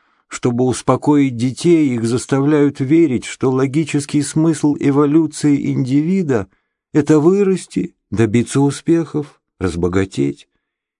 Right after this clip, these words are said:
и стать как можно более могущественным. Счастье состоит только в росте. Это было бы слишком упрощенным. К нему подходит Аврора Камерер.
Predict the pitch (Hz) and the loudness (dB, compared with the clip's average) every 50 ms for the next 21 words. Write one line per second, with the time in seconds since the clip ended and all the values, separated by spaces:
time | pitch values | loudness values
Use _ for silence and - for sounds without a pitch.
0 | _ _ - 113 - - - 151 165 156 - - 127 - - 127 143 135 120 127 | _ _ -6 -6 -6 -4 -2 -2 -2 -4 -4 -6 -6 -4 -2 -2 -2 -2 -2 -2
1 | 120 104 95 117 131 127 123 117 113 110 107 107 104 98 98 113 127 123 113 - | -2 -2 0 -2 -2 0 0 0 0 0 -2 -2 -2 -2 -2 -2 -2 -4 -6 -8
2 | - 92 85 - - - 78 73 62 67 71 71 _ _ _ _ _ _ _ _ | -10 -12 -12 -12 -12 -12 -12 -12 -12 -14 -18 -20 _ _ _ _ _ _ _ _
3 | _ _ _ _ _ _ _ _ _ _ _ _ - - - - 165 180 185 156 | _ _ _ _ _ _ _ _ _ _ _ _ -14 -4 0 2 2 4 2 2
4 | - - 170 151 143 - 147 - - - 123 123 151 165 151 - - 147 151 151 | 2 2 2 2 2 0 -4 -2 0 0 2 4 4 2 2 0 2 2 2 2
5 | 147 143 139 110 98 98 110 139 147 151 139 - - - - - - - _ _ | 2 0 0 2 2 2 2 2 0 0 -2 -6 -12 -18 -20 -20 -20 -20 _ _
6 | _ _ _ _ _ _ _ _ _ _ _ _ _ _ _ _ _ _ _ _ | _ _ _ _ _ _ _ _ _ _ _ _ _ _ _ _ _ _ _ _
7 | _ _ _ - - - - - 139 123 123 135 131 131 127 120 127 117 - - | _ _ _ -4 -4 -2 0 0 0 0 0 0 0 0 0 0 -2 -2 -2 -2
8 | 131 127 113 - - 113 113 117 107 - 110 107 101 - - - - 104 95 78 | -4 -4 -4 -4 -6 -4 -4 -4 -4 -6 -6 -8 -8 -8 -10 -12 -12 -12 -12 -12
9 | - - - - _ _ _ _ _ _ _ _ _ _ _ _ _ _ _ _ | -14 -16 -18 -20 _ _ _ _ _ _ _ _ _ _ _ _ _ _ _ _
10 | _ _ _ _ _ _ - - 95 95 98 110 110 - - 104 101 - - 110 | _ _ _ _ _ _ -6 -2 0 2 2 2 2 2 0 -2 -2 -2 0 0
11 | 107 104 101 104 - 101 92 90 98 95 98 98 95 95 92 - - 90 85 80 | 0 2 0 -2 -2 -2 -2 0 0 0 0 0 0 -2 -4 -4 -6 -6 -6 -6
12 | 80 80 73 67 50 - - _ | -6 -8 -8 -10 -12 -16 -18 _